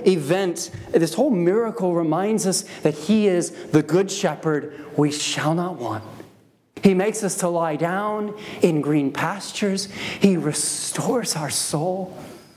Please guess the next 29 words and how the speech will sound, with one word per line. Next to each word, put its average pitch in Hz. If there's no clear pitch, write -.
He 135
leads 202
us 180
beside 156
still 156
waters. 156
He 175
guides 175
us 190
in 175
paths 175
of 151
righteousness 180
for 170
his -
name's 151
sake. 156
And 175
though 202
we 202
walk 175
through -
the 175
valley 208
of 175
the 175
shadow 180
of 156
death, 165